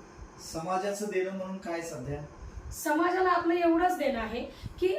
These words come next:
Speaker 2: आपल्याकडून जेवढंही चांगुलपणा असेल, तेवढं आपण बाहेर काढलं पाहिजे. आणि आता ही जी भावी पिढी आहे, ज्यामध्ये मुली आहेत, ज्यांना वाटतं की आम्ही लावणी शिकलं पाहिजे, आम्ही गायन शिकलं पाहिजे, आम्ही वादन शिकलं पाहिजे,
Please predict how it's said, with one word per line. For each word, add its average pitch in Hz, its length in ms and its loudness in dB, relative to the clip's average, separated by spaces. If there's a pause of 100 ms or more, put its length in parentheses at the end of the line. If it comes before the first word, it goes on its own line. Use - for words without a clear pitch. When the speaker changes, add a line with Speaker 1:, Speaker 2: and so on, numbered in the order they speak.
Speaker 2:
आपल्याकडून 339 800 4
जेवढंही 339 540 4
चांगुलपणा 339 1040 6
असेल, 339 400 2
तेवढं 320 160 4
आपण 302 260 0
बाहेर 262 240 -2
काढलं 220 300 -4
पाहिजे. 247 320 -4 (920)
आणि 330 260 6 (840)
आता 339 220 4
ही 359 220 4
जी 359 120 2
भावी 302 320 4
पिढी 269 260 0
आहे, 226 280 -2 (260)
ज्यामध्ये 294 360 2
मुली 302 220 2
आहेत, 214 260 0 (640)
ज्यांना 320 260 4
वाटतं 320 300 2
की 311 60 0
आम्ही 311 500 2
लावणी 277 320 4
शिकलं 240 300 -4
पाहिजे, 233 340 0
आम्ही 269 340 0
गायन 269 400 0
शिकलं 233 240 -8
पाहिजे, 233 440 0 (280)
आम्ही 262 220 0
वादन 269 320 2
शिकलं 233 320 -6
पाहिजे, 226 360 -4